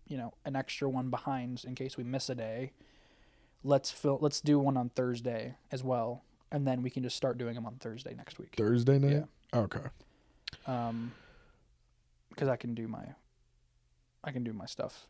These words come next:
Speaker 1: after we're done. There's no specific time I have to be doing
Speaker 2: Right.
Speaker 1: stuff.
Speaker 2: So we're just gonna record one episode today,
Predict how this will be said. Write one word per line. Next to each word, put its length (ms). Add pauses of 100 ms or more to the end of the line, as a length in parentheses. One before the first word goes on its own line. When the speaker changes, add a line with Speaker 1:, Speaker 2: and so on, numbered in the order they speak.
Speaker 1:
after 280
we're 140
done. 320
There's 240
no 100
specific 360
time 160
I 40
have 140
to 60
be 100
doing 240
Speaker 2:
Right. 140
Speaker 1:
stuff. 260
Speaker 2:
So 140
we're 100
just 160
gonna 160
record 340
one 160
episode 400
today, 420